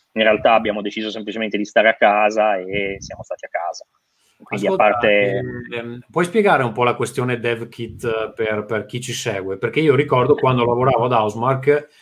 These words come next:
Speaker 2: spostare i dev kit di una console che non è uscita era un casino assoluto, soprattutto quelli di Sony, perché Sony era proprio,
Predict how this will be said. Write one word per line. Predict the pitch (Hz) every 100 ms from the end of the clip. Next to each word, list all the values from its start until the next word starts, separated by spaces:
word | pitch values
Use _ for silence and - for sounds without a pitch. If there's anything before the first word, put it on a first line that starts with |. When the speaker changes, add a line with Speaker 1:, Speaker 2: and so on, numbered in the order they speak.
| _
Speaker 2:
spostare | - - 147 135 170 139
i | 123
dev | 135 127
kit | - 123 - 107
di |
una | 113 123
console | 127 123 - 131
che | 123
non | 113 123
è |
uscita | 139 127 117 127
era |
un | 104
casino | 104 107 104 113
assoluto, | 104 110 98 107
soprattutto | - 135 135 123 113 - 127 123 - _ _
quelli | 139 131
di | 120
Sony, | 131 123 113 113
perché | 117 107 120
Sony | - 110 120
era | 104 104
proprio, | 110 - 127 127 127